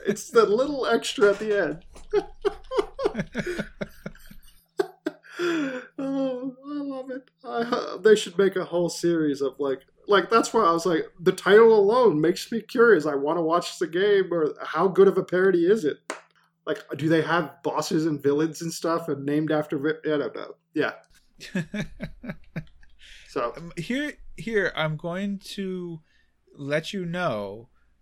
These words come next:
Speaker 2: nine out of ten of these porns don't have any actual good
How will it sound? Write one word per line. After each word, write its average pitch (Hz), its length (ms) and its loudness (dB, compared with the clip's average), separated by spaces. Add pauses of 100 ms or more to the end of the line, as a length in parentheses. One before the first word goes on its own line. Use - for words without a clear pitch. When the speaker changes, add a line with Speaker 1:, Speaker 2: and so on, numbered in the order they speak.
(160)
Speaker 2:
nine 170 340 -2
out 226 120 0
of 165 160 -4
ten 160 260 0
of 135 120 -8
these 127 200 -8
porns 113 560 -8
don't 123 220 -6
have 120 200 -8
any 110 520 -12 (320)
actual 107 800 -12 (840)
good 107 360 -8